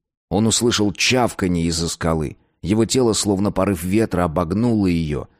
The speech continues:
и святой увидел великана. Странное дело, увидел с одной стороны, потом с другой, а потом с обеих сразу. В это же самое время птицы собирались вокруг святого все в больших количествах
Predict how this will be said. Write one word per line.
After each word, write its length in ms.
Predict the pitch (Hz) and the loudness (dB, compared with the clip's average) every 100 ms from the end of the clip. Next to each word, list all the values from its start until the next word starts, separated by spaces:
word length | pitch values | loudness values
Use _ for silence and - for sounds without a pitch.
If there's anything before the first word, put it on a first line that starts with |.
| _ | _
и 80 | - | -4
святой 420 | 90 92 87 113 | -2 -2 0 2
увидел 340 | 104 101 95 95 | 4 2 0 0
великана. 800 | 87 92 87 - 78 60 58 - _ _ _ | 0 0 -2 -2 -4 -6 -12 -16 _ _ _
Странное 640 | - - 120 139 123 120 117 | -8 -4 0 0 0 0 0
дело, 400 | 117 123 82 87 | 2 2 2 0
увидел 400 | 98 120 113 101 | 2 2 2 0
с 100 | 95 | 0
одной 340 | 85 113 120 | 0 0 0
стороны, 580 | - 92 85 73 67 - _ | -2 -2 -2 -4 -8 -14 _
потом 320 | 90 110 107 | -2 0 -2
с 100 | 85 | -2
другой, 580 | 78 98 90 113 104 80 _ _ _ | -2 -2 2 4 4 0 _ _ _
а 100 | - | -4
потом 280 | 110 143 131 | 0 0 0
с 100 | 110 | 0
обеих 320 | 98 123 117 | 2 2 2
сразу. 680 | - 110 104 85 67 60 - _ _ | 0 0 2 0 -2 -10 -14 _ _
В 160 | 80 104 | -4 -2
это 180 | 110 98 | 0 0
же 120 | 101 | 0
самое 380 | - 104 95 95 | 0 2 2 2
время 380 | 107 117 107 | 2 2 0
птицы 440 | 90 - 113 - 90 | -2 -2 0 0 -2
собирались 560 | - 92 95 104 95 | 0 0 0 0 0
вокруг 300 | 92 85 101 | -2 0 -2
святого 560 | - 95 87 110 107 90 | 0 -2 -2 0 2 0
все 240 | - 104 | 0 0
в 120 | 87 80 | 0 2
больших 420 | 113 98 85 - | 0 2 -2 -2
количествах 800 | 90 92 120 85 78 78 65 | 0 2 2 0 -4 -4 -8